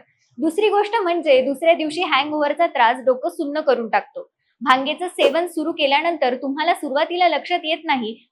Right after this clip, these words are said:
पण हळूहळू त्याची नशा वाढू लागते आणि भांगेची नशा जास्त वेळ टिकते.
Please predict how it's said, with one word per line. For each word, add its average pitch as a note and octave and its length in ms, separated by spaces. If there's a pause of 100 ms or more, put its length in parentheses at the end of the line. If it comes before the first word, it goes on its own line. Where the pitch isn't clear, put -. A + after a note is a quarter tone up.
(100)
पण D#4+ 180
हळूहळू E4 400
त्याची D4 300
नशा C4+ 300
वाढू C4+ 280
लागते G#3 420 (240)
आणि C4+ 160
भांगेची C4 480
नशा C#4 300
जास्त B3+ 400
वेळ D#4+ 200
टिकते. - 440